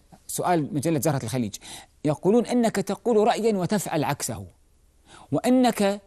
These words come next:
في أفلامك كنت تقبل الممثلات. وأنا أقول: هل تقبيل الممثلات فيها خشية من الله؟ هل تقبيل الممثلات الأخريات فيها انتهاك للحرم؟ ما فيها انتهاك للحرم.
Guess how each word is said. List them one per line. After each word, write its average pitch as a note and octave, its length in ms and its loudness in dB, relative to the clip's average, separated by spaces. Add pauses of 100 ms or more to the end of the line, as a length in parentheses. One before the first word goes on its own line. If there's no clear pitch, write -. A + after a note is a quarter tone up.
(140)
في F3 220 0
أفلامك G3+ 540 0
كنت E3 380 -4
تقبل D3 640 -4
الممثلات. A#2 1120 -4
وأنا D3 380 0
أقول: A2+ 320 -6
هل D#3+ 140 -6
تقبيل D#3 360 -4
الممثلات C3+ 580 -2
فيها B2 160 -4
خشية B2 280 -10
من A2+ 120 -6
الله؟ A2 260 -8 (600)
هل E3 120 0
تقبيل F3 340 0
الممثلات D#3 480 -2
الأخريات C#3 480 -6
فيها C#3 200 -2
انتهاك A#2+ 380 -6
للحرم؟ B2+ 300 -6
ما C3+ 140 -4
فيها C3 140 -6
انتهاك A#2+ 360 -8
للحرم. C3 340 -10